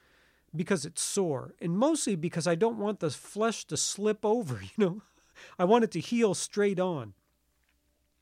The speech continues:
Yeah, that was a very trying time for me. And, uh, Hoi Ko got brought up a lot. His name's also Shen Quan. Shen Quan. He was Shen, he was known as Shen Quan before he became Hoi Ko. Uh,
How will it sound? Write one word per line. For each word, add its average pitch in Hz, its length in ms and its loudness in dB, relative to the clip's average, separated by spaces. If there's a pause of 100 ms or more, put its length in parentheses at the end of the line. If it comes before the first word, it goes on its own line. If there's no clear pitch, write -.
(300)
Yeah, 160 140 -2
that 214 120 2
was 185 140 -2
a 151 40 -2
very 175 580 0
trying 160 520 -2
time 135 380 -8
for 135 240 -12
me. 120 220 -16 (760)
And, 160 280 -2
uh, 139 160 -6
Hoi 226 240 4
Ko 262 500 2
got 190 340 0
brought 185 220 4
up 180 160 0
a 165 40 0
lot. 135 260 -4
His 175 160 -2
name's 220 260 2
also 202 320 -2
Shen 151 380 -2
Quan. 120 520 -6 (360)
Shen 147 300 -4
Quan. 139 240 -6
He 170 80 2
was 180 140 0
Shen, 220 340 0
he 185 140 0
was 196 180 -2
known 226 260 2
as 208 100 2
Shen 214 360 -2
Quan 156 460 -2
before 185 480 -4
he 185 200 -6
became 151 600 -6 (120)
Hoi 131 280 -8
Ko. 127 400 -12 (640)
Uh, 127 360 -12